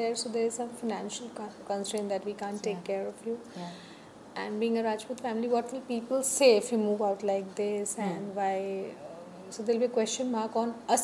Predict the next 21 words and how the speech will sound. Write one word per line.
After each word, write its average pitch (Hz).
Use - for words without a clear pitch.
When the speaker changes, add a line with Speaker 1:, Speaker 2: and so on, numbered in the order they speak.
Speaker 1:
as 202
a -
family 185
that -
we 196
are 180
not -
Speaker 2:
Yeah. 170
Speaker 1:
taking 196
care. 190
So -
I, -
I -
just 220
didn't 220
bother 185
about 185
what, 180
all 202
these 208
things, 370